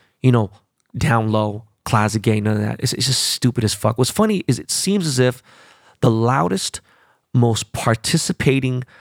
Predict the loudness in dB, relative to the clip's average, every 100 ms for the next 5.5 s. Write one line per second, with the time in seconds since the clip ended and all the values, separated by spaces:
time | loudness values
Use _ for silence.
0 | _ _ -2 2 2 2 -2 0 -2 0
1 | 0 0 2 0 0 -2 -2 -2 -2 -4
2 | -10 _ _ _ _ _ _ _ _ _
3 | _ _ _ -2 0 0 -2 -4 _ _
4 | _ _ _ _ -2 2 4 2 0 -2
5 | -2 -2 0 0 -2